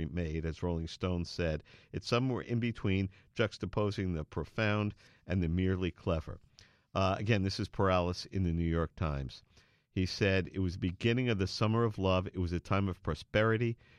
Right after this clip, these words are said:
naive optimism, and giddy discovery when the first baby boomers were just reaching their twenties, and mind-expanding drugs had their most benign reputation." And that's absolutely correct.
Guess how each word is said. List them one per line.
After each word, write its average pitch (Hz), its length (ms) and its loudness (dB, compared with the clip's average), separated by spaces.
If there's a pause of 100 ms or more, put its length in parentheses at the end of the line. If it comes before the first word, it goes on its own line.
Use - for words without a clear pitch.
(180)
naive 104 380 4
optimism, 120 840 2
and 90 220 -2
giddy 117 260 2
discovery 90 720 0 (220)
when 90 120 2
the 87 80 4
first - 360 0
baby 113 300 4
boomers 101 440 2
were 90 100 0
just 90 260 -4
reaching 104 320 0
their 85 120 2
twenties, 131 540 -2 (200)
and 98 180 2
mind-expanding 127 920 0
drugs 110 400 2
had 90 140 -2
their 95 100 2
most 95 320 2
benign 90 560 2
reputation." 85 880 -2 (380)
And 87 140 2
that's - 180 -2 (140)
absolutely 92 720 0
correct. 85 560 -2